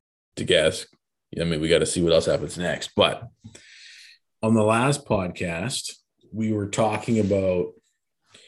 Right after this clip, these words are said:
Brad Treliving, what he's gotta do, what can he do. And I th-, I think I learned something new.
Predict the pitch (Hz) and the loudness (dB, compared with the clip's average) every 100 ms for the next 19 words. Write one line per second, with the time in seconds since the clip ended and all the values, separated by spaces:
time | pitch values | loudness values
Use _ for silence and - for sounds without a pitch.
0 | - - _ 120 123 120 131 113 113 113 | -20 -20 _ 6 6 6 6 8 8 8
1 | 113 104 107 101 107 98 101 98 98 98 | 6 6 4 4 2 2 0 -2 0 -4
2 | - 85 - - 104 101 92 92 90 90 | -8 -12 -12 -6 -2 -2 -2 -2 -4 -6
3 | - _ _ _ _ _ _ - 101 98 | -10 _ _ _ _ _ _ -8 -2 -2
4 | 92 90 - - 90 - - - _ _ | -2 -4 -10 -6 -4 -4 -10 -16 _ _
5 | - - - - 95 101 - - 98 226 | -16 -12 -12 -4 0 0 -2 -2 0 0
6 | 427 - - _ _ _ _ _ _ _ | -2 -8 -14 _ _ _ _ _ _ _
7 | _ _ _ 104 110 143 147 151 151 151 | _ _ _ -4 0 0 -2 -4 -4 -6
8 | 214 | -6